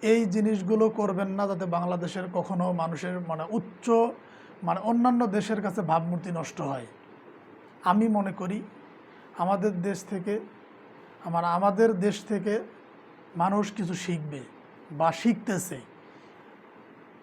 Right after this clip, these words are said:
এই সমস্ত পরিবেশ যেন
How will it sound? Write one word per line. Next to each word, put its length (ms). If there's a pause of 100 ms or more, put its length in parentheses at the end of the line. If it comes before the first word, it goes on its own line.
(240)
এই 200
সমস্ত 640
পরিবেশ 640 (540)
যেন 220